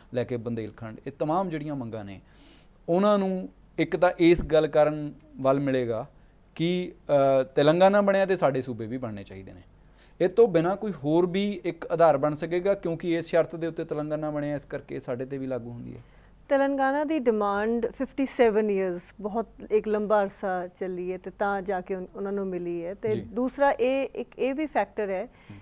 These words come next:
Speaker 2: ਕਿ ਤੇਲੰਗਾਨਾ ਪਹਿਲਾਂ ਨਿਜ਼ਾਮ ਦੇ ਨੀਚੇ ਸੀ, ਉਹਨੂੰ
Speaker 1: ਜੀ।
Speaker 2: ਆਂਧਰਾ ਪ੍ਰਦੇਸ਼ ਨਾਲ ਮਿਲਾਇਆ ਗਿਆ ਸੀ।
Speaker 1: ਜੀ।
Speaker 2: ਤੇ ਉਹਨਾਂ ਦੀ ਆਪਣੀ ਇੱਕ ਅਲੱਗ ਆਈਡੈਂਟੀਟੀ ਸੀ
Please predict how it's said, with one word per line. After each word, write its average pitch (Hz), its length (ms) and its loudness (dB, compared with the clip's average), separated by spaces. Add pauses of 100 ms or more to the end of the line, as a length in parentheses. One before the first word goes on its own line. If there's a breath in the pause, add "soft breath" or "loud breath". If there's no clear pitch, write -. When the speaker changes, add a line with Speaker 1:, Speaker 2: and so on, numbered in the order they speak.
(120)
Speaker 2:
ਕਿ 277 140 -4
ਤੇਲੰਗਾਨਾ 254 760 4
ਪਹਿਲਾਂ 240 480 4
ਨਿਜ਼ਾਮ 240 460 6
ਦੇ 220 120 6
ਨੀਚੇ 185 320 -4
ਸੀ, 226 260 -6
ਉਹਨੂੰ 233 400 0
Speaker 1:
ਜੀ। - 120 -6
Speaker 2:
ਆਂਧਰਾ 214 300 2
ਪ੍ਰਦੇਸ਼ 202 460 -2
ਨਾਲ 220 160 -2
ਮਿਲਾਇਆ 202 420 4
ਗਿਆ 175 200 -10
ਸੀ। 196 340 -18
Speaker 1:
ਜੀ। 113 120 -10 (360 soft breath)
Speaker 2:
ਤੇ - 100 -10
ਉਹਨਾਂ 311 260 6
ਦੀ 320 120 2
ਆਪਣੀ 285 360 0
ਇੱਕ 302 100 -6 (120)
ਅਲੱਗ 240 180 6 (100)
ਆਈਡੈਂਟੀਟੀ 220 540 -2
ਸੀ 233 320 -10